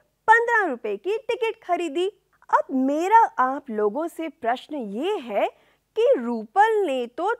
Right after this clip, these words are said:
टिकट खरीद के झूलों का आनंद ले लिया और मैंने आपको कहा था कि रूपल की माँ ने रूपल को पचास रुपए दिए थे। तो आप ये बताओ सबसे पहले कि रूपल ने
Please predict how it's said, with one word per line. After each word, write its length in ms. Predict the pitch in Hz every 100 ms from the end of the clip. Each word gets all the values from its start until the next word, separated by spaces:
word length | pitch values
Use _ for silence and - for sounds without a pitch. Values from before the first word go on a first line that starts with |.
| -
टिकट 460 | 254 330 392 -
खरीद 320 | - 277 277 269
के 260 | - 392
झूलों 540 | 311 - 220 233 302 359
का 140 | 370
आनंद 520 | 359 226 214 190 311 554 _ -
ले 200 | 359 339
लिया 280 | 226 185 - _ _ _ _
और 140 | 202 226
मैंने 320 | 208 180 262
आपको 260 | 302 - 339
कहा 300 | 330 330 415
था 240 | 320 349 381 _ _ _ -
कि 140 | 359
रूपल 480 | 233 247 349 480 480 440
की 120 | 285
माँ 320 | 220 196 277 370
ने 240 | 220 302 - _ -
रूपल 520 | 262 392 453 349 226 196
को 240 | 226 311 523 _ _
पचास 720 | 233 - - 233 226 359 403 -
रुपए 340 | 247 302 415
दिए 320 | 302 247 196 -
थे। 120 | 208 - _ _ _ _ _ _
तो 100 | 466
आप 400 | 508 247 277 466 -
ये 320 | 226 226 427 523
बताओ 640 | 240 - 196 175 170 175 466 - _ -
सबसे 420 | 440 - - 466
पहले 460 | - 269 208 202 277 494 _ _ _ -
कि 140 | 392
रूपल 500 | 381 294 277 - 381
ने 240 | 339 277